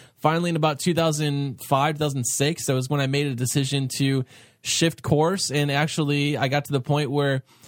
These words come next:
and we're gonna talk more about this idea of being broken, but I got to that point where I had to realize that my way was not working, and that it, it took me to actually be willing to admit that I had a problem. I was doing it the wrong way. I was not obeying God. So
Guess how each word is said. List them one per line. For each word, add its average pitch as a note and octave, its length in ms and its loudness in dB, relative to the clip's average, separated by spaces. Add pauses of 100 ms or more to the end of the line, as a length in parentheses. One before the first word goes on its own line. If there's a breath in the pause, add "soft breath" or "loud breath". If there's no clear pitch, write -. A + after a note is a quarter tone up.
(120)
and C3 200 -2
we're D3+ 100 0
gonna D#3 120 0
talk D3+ 260 0
more D#3 160 0
about D3 240 0
this D3 160 -2
idea C#3 240 0
of C3 80 -2
being C#3+ 220 -2
broken, B2 520 0
but A#2+ 140 0
I C3 120 0
got C3+ 220 0
to C#3+ 80 -8
that C#3 160 -2
point C3 280 -2
where C3 280 0 (300 loud breath)
I C#3 140 2
had D#3 240 0
to C#3+ 80 0
realize C#3 540 0
that B2+ 120 0
my C3 320 2
way E3 140 0
was C#3 200 0
not C3+ 220 0
working, A#2 580 -4
and C#3+ 220 0
that D3 300 0 (160)
it, D#3+ 240 -2
it D#3+ 140 -2
took F3+ 260 0
me E3+ 120 2
to D3+ 80 2
actually D3+ 340 0
be C3 100 2
willing C#3 280 -2
to D#3 120 0
admit C3 380 0
that B2+ 240 0 (100)
I A2+ 140 2
had C#3+ 120 2
a B2+ 60 -2
problem. D3+ 540 0 (280 loud breath)
I D3+ 160 2
was D#3 180 2
doing D3+ 280 2
it C#3 100 -2
the B2+ 100 -2
wrong C3+ 360 0
way. C#3 120 0
I B2 40 0
was A#2 180 -2
not C3+ 220 0
obeying B2+ 320 0
God. C#3+ 280 -4
So C#3+ 280 0